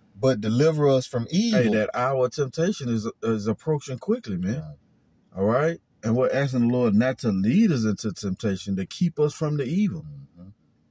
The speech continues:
Speaker 2: All right? Go ahead.
Speaker 1: "For thine is the kingdom
Speaker 2: Mm-hmm.
Speaker 1: and the power and the glory forever.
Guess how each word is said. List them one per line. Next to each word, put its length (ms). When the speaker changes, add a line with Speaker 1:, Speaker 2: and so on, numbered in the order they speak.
Speaker 2:
All 80
right? 380
Go 140
ahead. 240
Speaker 1:
"For 200
thine 440
is 160
the 120
kingdom 460
Speaker 2:
Mm-hmm. 340
Speaker 1:
and 180
the 60
power 560
and 200
the 120
glory 640
forever. 800